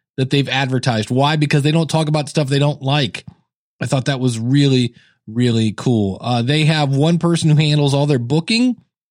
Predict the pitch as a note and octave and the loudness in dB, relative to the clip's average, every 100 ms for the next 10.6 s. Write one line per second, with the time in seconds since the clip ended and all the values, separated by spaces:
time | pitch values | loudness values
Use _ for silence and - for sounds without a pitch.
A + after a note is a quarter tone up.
0 | _ _ - D3+ D3+ - F3 E3+ F3 - | _ _ -4 -2 0 0 2 0 -2 0
1 | E3 D3+ A3+ C4+ G3+ E3 G3 G#3+ F#3 G#3+ | 2 2 0 0 -2 -2 -2 0 2 2
2 | C4+ A#3+ - _ _ _ _ _ - F3+ | 0 -4 -10 _ _ _ _ _ 2 4
3 | E3+ G3 G3 G3+ G#3 F3+ F3+ G#3 G#3+ G3+ | 4 4 2 2 0 0 2 2 2 2
4 | F#3+ G3 D#3+ D#3+ D#3+ E3 G#3 F#3+ C3 A2 | 2 0 0 0 2 2 0 0 0 0
5 | G#2+ A2 - _ _ _ _ _ _ - | -2 -4 -12 _ _ _ _ _ _ -4
6 | D3 D3 D3 C#3+ D#3 D3+ - D#3 D#3+ D#3+ | 0 2 2 2 0 -2 -4 -4 0 2
7 | E3+ E3 A3 D#3+ C#3 C3+ A#3 G3+ G#3+ F3 | 2 0 0 0 -2 0 -2 0 0 2
8 | G3+ G#3 F3 E3 D#3 D#3 D#3 E3 E3+ E3+ | 4 4 4 2 0 0 2 2 2 2
9 | E3+ C#3+ D3+ D3 C#3+ C#3+ - F#3 D#3 C#3 | 2 0 0 2 0 -4 -2 0 2 0
10 | - E3 E3 E3 D#3+ | 0 -2 0 0 0